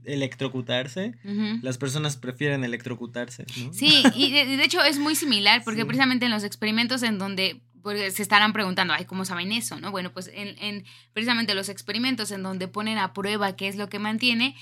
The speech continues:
Speaker 2: pues los pon-, ponen a las personas en varias condiciones, ¿no? Una
Speaker 1: En varias
Speaker 2: condición
Speaker 1: situaciones.
Speaker 2: Ajá,
Speaker 1: Ujú.
Speaker 2: en, en, en una, en una situación ponen a las personas a s-,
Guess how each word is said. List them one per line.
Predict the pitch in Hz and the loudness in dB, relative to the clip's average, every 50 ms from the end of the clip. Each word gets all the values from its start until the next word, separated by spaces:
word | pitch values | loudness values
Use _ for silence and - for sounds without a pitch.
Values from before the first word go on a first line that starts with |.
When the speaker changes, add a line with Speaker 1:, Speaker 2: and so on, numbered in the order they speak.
| - - _ - | -20 -20 _ -8
Speaker 2:
pues | - 208 202 | -6 -4 -2
los | 214 208 | -4 -2
pon-, | - 214 226 220 208 196 | -2 -2 -2 -2 0 0
ponen | 240 254 262 247 | 2 4 4 4
a | 233 202 | 4 4
las | 190 202 - | 2 2 0
personas | - 196 190 196 214 220 220 220 - | -2 -4 -2 0 0 2 0 0 -2
en | - 190 202 202 | -4 -4 0 4
varias | 196 202 202 208 214 208 214 - | 6 6 6 6 2 0 -2 -2
condiciones, | - - 190 190 190 185 196 - - 269 262 233 196 - - | -4 -6 -6 -4 -4 -6 -6 -6 -2 -2 -2 -2 -2 -6 -8
¿no? | 196 202 208 214 214 | -6 -6 -4 -2 0
Una | 220 220 | 0 0
Speaker 1:
En | 214 - | 0 -2
varias | |
Speaker 2:
condición | 208 196 131 131 127 127 208 202 - | -4 -4 -2 0 0 0 0 -2 -2
Speaker 1:
situaciones. | 110 - 120 117 - - 123 117 113 113 - - - 127 | -4 -6 -10 -12 -12 -12 -12 -10 -10 -12 -14 -16 -12 -8
Speaker 2:
Ajá, | 180 202 220 220 214 196 | -2 2 6 6 6 6
Speaker 1:
Ujú. | 202 208 - | 4 2 0
Speaker 2:
en, | - 220 220 - | -2 -4 -4 -4
en, | - | -2
en | 208 226 226 | 0 0 0
una, | 233 240 240 240 233 226 220 175 139 | 2 4 4 6 6 6 6 4 2
en | 214 214 214 | 0 0 0
una | 220 226 226 | 2 2 0
situación | 226 226 233 - 247 247 240 262 262 262 285 294 - - - _ _ _ _ | 0 0 -2 0 0 0 0 2 0 0 0 -2 -4 -10 -20 _ _ _ _
ponen | - - 226 226 220 | -6 -2 0 2 2
a | 214 208 | 4 4
las | 196 202 196 - | 4 2 2 0
personas | - 196 190 190 214 208 208 202 202 208 - | -4 -4 -4 -2 -2 0 2 2 0 2 2
a | - 185 185 185 | 4 6 6 6
s-, | 180 - | 4 -2